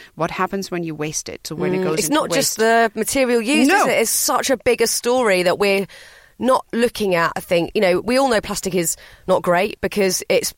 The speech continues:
Speaker 2: highly publicised right now, but actually understanding the journey and the root of that is, is key.
Speaker 1: Exactly. So you have to understand what's the journey and how can I,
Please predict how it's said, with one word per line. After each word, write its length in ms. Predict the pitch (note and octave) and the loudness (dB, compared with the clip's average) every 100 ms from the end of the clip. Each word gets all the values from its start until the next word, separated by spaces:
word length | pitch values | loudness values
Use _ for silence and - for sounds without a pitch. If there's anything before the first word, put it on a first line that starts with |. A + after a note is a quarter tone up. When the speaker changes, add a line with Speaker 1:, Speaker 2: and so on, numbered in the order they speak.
| _ | _
Speaker 2:
highly 380 | - - C4 A#3 | -8 0 2 2
publicised 580 | G3+ G3+ F3+ - D#3 D3 | 0 -2 -2 0 0 0
right 180 | E3 D3+ | -2 0
now, 180 | D3+ D3 | 0 0
but 120 | - | 0
actually 560 | B3 - - F#3 D#3+ E3 - - _ A3+ A3+ | -2 -2 -2 0 0 -2 -10 -20 _ -4 -2
understanding 800 | G#3+ - G3+ F#3+ F#3 F3 E3+ E3+ - | -2 0 0 0 0 2 2 -2 -4
the 140 | E3+ | -8
journey 560 | D3+ G3+ G#3 A3 G3 D3+ | -2 0 2 4 2 2
and 100 | D#3 | 0
the 60 | |
root 300 | D#3 F3+ - | 0 -2 -2
of 80 | D#3 | -4
that 200 | D3 C3 - | -4 -4 -4
is, 220 | D#3 - - | -4 -6 -6
is 160 | E3 - | -6 -6
key. 320 | - D3+ B2+ C#3 | -2 -2 0 -2
Speaker 1:
Exactly. 480 | G3 G3+ F3+ D#3+ | -2 -2 -2 -8
So 120 | D3 G#3 | -6 -4
you 120 | G#3 | 0
have 180 | C4 D#4+ | 0 0
to 60 | |
understand 400 | C#4+ A#3 - F#3 | -2 -2 -2 -2
what's 220 | F3+ B3 - | 0 -4 -4
the 80 | |
journey 420 | F3 F3 F#3 A3+ C#4+ - - - - | -4 -2 0 -4 -8 -12 -20 -12 -4
and 140 | G3 | -2
how 240 | A3 B3 | 2 0
can 180 | B3+ A#3 | 0 -2
I, 120 | G#3 | -2